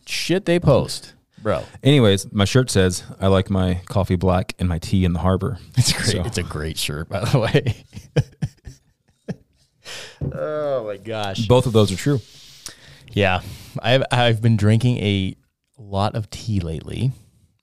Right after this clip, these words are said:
Speaker 1: Um, I'm trying to cut down on my
Speaker 2: I like
Speaker 1: caffeine.
Speaker 2: tea.
Speaker 1: I'm still drinking
Speaker 2: I don't like
Speaker 1: caffeine.
Speaker 2: black tea. Like,
Speaker 1: Oh, yeah.
Speaker 2: I don't like that.
Speaker 1: No, I'm, I'm, mine's, I'm drinking some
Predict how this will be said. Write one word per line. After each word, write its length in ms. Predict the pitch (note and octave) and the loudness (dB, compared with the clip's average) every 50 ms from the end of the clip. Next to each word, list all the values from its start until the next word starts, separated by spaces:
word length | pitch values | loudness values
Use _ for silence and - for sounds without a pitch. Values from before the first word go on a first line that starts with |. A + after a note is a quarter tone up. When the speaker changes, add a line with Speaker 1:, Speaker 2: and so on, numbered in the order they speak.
| _ _ | _ _
Speaker 1:
Um, 520 | - F2+ F2+ F2+ F2 F2 F2 F2 E2 E2 - _ _ _ _ _ _ _ | -4 -2 0 0 0 0 0 0 -2 -4 -8 _ _ _ _ _ _ _
I'm 120 | - G2+ F2+ | -10 -8 -6
trying 280 | - - A2 A2 A2+ A2 | -2 0 2 2 2 2
to 40 | |
cut 100 | A#2 A2 | 0 0
down 140 | - G#2+ G#2 | 0 0 0
on 80 | G2 F#2 | 2 0
my 60 | F#2 F2+ | 0 2
Speaker 2:
I 40 | C3+ | 4
like 220 | D3 C#3 G#2 - | 4 4 2 2
Speaker 1:
caffeine. 140 | F#2 F2+ D#2+ | -2 -4 -2
Speaker 2:
tea. 160 | - A#2 A2+ | 0 2 2
Speaker 1:
I'm 140 | A#2 B2+ B2+ | 2 2 2
still 240 | - - - D#3+ D#3 | 0 0 2 2 4
drinking 180 | C#3+ C#3 B2+ F#2+ | 4 4 4 4
Speaker 2:
I 20 | |
don't 140 | A2 A#2+ A#2 | 4 4 4
like 160 | F#2+ F#2+ F2 E2+ | 4 4 2 0
Speaker 1:
caffeine. 120 | E2+ E2+ | -2 -2
Speaker 2:
black 300 | F2+ F#2 F2+ F#2 F2+ - | -2 -2 -2 -2 -2 -4
tea. 200 | - - - - - | -8 -12 -12 -10 -8
Like, 260 | E2 D#2+ D#2+ - - - - - _ _ - - | -8 -8 -8 -10 -14 -20 -20 -20 _ _ 0 4
Speaker 1:
Oh, 300 | C#3+ C#3 C3 A#2+ G#2+ F#2+ | 4 6 6 4 4 2
yeah. 280 | F2+ F2 E2+ E2+ - - - - | 0 -4 -6 -8 -12 -14 -12 -8
Speaker 2:
I 40 | |
don't 100 | F#2 F2+ F2 | -8 -6 -6
like 140 | F2 F2 - | -6 -8 -8
that. 220 | E2+ E2+ E2+ - G2+ - _ | -8 -8 -8 -10 -12 -12 _
Speaker 1:
No, 240 | - F#2+ F#2 F#2+ - | -4 -2 -2 -2 -2
I'm, 180 | - G#2+ A2 A2 - | -4 -4 -6 -6 -4
I'm, 160 | - A2 G#2 F#2 | -4 -4 -4 -2
mine's, 340 | G#2+ A2 G#2 G#2 F#2+ F2 E2 | -2 -2 -2 0 -2 -4 -6
I'm 220 | - G2+ G2 G2 F#2+ | -6 -4 -4 -4 -4
drinking 240 | - F#2+ E2 D#2 D#2 | -4 -6 -6 -6 -8
some 180 | - - - | -10 -14 -16